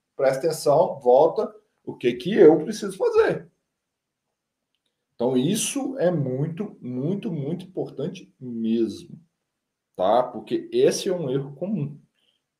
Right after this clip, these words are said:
mais comum do que vocês imaginam. E que bom que vocês estão gostando. Que bom. Vocês estão gostando da aula? Comenta aí. Se vocês estão gostando, eu quero vocês me ajudar a trazer mais pessoas aqui pra essa aula, pô.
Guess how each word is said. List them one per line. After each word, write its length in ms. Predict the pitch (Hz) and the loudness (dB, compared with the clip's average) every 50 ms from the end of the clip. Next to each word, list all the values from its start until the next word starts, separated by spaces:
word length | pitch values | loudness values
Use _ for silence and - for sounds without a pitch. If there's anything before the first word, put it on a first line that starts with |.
| _ _ - | _ _ -8
mais 280 | 110 110 123 170 170 | -4 -2 -2 -2 -4
comum 380 | - - 202 190 165 135 135 143 | -4 -6 -6 -6 -6 -6 -6 -8
do 80 | 147 | -8
que 100 | 143 - | -8 -8
vocês 440 | 151 143 151 147 - - 113 110 117 | -6 -6 -6 -8 -6 -8 -8 -8 -8
imaginam. 640 | 117 127 139 156 160 165 160 156 151 131 101 - - _ _ _ _ _ _ _ _ _ _ _ _ _ _ _ _ _ _ _ _ _ _ _ _ _ _ _ _ | -10 -8 -6 -6 -6 -6 -6 -8 -8 -8 -10 -12 -18 _ _ _ _ _ _ _ _ _ _ _ _ _ _ _ _ _ _ _ _ _ _ _ _ _ _ _ _
E 80 | - - | -14 -12
que 160 | - - 196 | -6 -6 -4
bom 300 | 175 147 135 123 139 165 | -2 2 2 2 2 0
que 60 | - | -2
vocês 120 | - 170 | -6 -6
estão 200 | 170 - 175 170 | -2 -2 -2 -2
gostando. 680 | 170 147 - - - - 160 131 110 101 101 - - _ _ _ _ | 0 -2 -4 -2 0 0 0 2 0 -2 -6 -10 -18 _ _ _ _
Que 120 | - 139 | -10 -6
bom. 180 | 127 113 110 110 | -2 0 0 0
Vocês 200 | 110 - 151 143 | 2 0 2 6
estão 140 | - 262 285 | 8 8 10
gostando 340 | 277 214 170 - 196 170 | 10 8 8 6 6 6
da 80 | 160 151 | 8 8
aula? 300 | 160 196 208 185 139 - | 8 10 8 8 6 6
Comenta 420 | - 170 165 175 226 262 - 262 | 4 2 4 4 2 4 8 8
aí. 400 | 240 202 156 151 - - - - - | 8 8 8 6 2 -4 -10 -14 -10
Se 60 | - | -8
vocês 220 | 185 170 262 262 | -6 -4 -4 -2
estão 200 | - - 262 247 | 2 2 2 4
gostando, 460 | 226 226 202 - - - 196 220 233 240 | 4 4 2 2 4 2 2 4 4 2
eu 80 | 233 | 0
quero 400 | 240 240 233 233 233 - - - - | 2 0 0 0 -2 -6 -14 -18 -12
vocês 160 | - - 233 214 | -6 -4 -4 0
me 120 | 208 233 | 0 0
ajudar 300 | 226 202 202 165 180 190 | 0 0 2 4 4 4
a 40 | 202 | 4
trazer 440 | 226 214 202 190 185 196 196 202 202 | 2 0 0 2 2 2 2 2 0
mais 220 | 190 190 202 226 | 2 0 0 0
pessoas 460 | - - 226 220 - 220 208 214 220 | 0 0 -2 -2 0 -2 -2 -2 -2
aqui 160 | 240 - - | -4 -6 -6
pra 120 | 220 - 208 | -4 -4 -4
essa 180 | 208 - - | -2 0 2
aula, 280 | 135 170 190 202 202 202 | 4 4 4 4 2 0
pô. 200 | - - - | -4 -10 -12